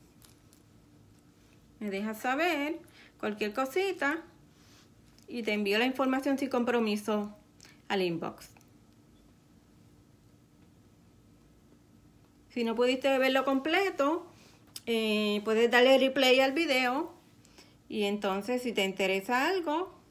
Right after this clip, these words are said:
allí mismo en los comentarios me puedes escribir.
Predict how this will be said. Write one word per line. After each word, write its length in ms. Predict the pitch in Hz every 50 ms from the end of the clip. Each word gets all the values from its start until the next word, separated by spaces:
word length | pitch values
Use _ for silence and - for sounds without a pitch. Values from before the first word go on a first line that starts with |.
| - - _ - - -
allí 200 | 202 190 202 214
mismo 280 | 220 226 240 254 277
en 40 | 277
los 80 | 269 262
comentarios 560 | 262 247 240 254 247 247 269 277 311 392 330
me 140 | 294 277 226
puedes 240 | 233 226 214 220 233
escribir. 580 | 226 233 - 233 233 233 302 349 381 381 -